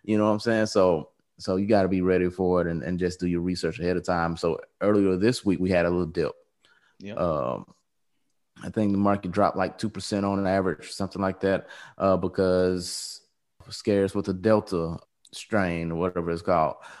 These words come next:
Speaker 1: uh, d-, variant. So, but over the next week, the rest of the week, I think it recouped all that. But that little
Speaker 2: Mm-hmm.
Speaker 1: two percent dip would have been a time for, you know, someone to say, like, "Hey, man, I'm,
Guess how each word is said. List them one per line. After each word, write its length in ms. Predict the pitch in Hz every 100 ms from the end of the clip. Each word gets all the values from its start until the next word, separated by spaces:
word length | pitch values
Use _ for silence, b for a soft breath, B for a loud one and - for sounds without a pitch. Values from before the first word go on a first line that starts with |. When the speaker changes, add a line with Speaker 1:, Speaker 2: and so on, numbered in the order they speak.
| B
Speaker 1:
uh, 120 | 95
d-, 220 | 95 107 110
variant. 560 | 98 113 101 87 67 - b b -
So, 560 | - 101 92 87 71 - _
but 360 | 104 107 117 -
over 200 | 107 101
the 100 | 98
next 480 | 107 110 - - - -
week, 440 | 101 113 160 113
the 80 | -
rest 200 | 104 107
of 60 | 104
the 60 | 98
week, 420 | 139 127 - -
I 120 | - 95
think 220 | 107 101
it 160 | 98 - 50 - _ _ 82
recouped 600 | 101 107 - 139 - -
all 260 | 92 87 82
that. 200 | 76 - B B B
But 180 | - 87
that 120 | 113
little 140 | 123 135
Speaker 2:
Mm-hmm. 80 | -
Speaker 1:
two 40 | 123
percent 380 | 113 120 98
dip 180 | 101 127
would 120 | 104
have 80 | 98
been 140 | 95 92
a 40 |
time 320 | 87 95 90
for, 320 | 85 82 71 - _ -
you 120 | 98
know, 260 | 85 85 -
someone 440 | - 85 82 85
to 60 | 82
say, 280 | - 92 85
like, 280 | 69 69 - _
"Hey, 160 | - 101
man, 300 | - 95 95
I'm, 360 | 117 123 147